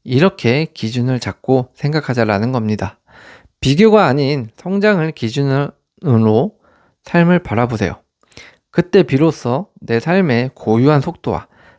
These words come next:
방향을 인정하게 될 겁니다. 왜냐하면 우리 과일도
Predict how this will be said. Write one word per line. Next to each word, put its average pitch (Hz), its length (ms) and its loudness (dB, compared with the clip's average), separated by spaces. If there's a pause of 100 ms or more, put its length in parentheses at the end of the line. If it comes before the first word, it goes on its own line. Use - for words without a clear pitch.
(120)
방향을 175 440 4
인정하게 120 480 -2
될 - 140 -4
겁니다. 117 520 -4 (840)
왜냐하면 143 640 2 (480)
우리 185 240 0
과일도 156 760 0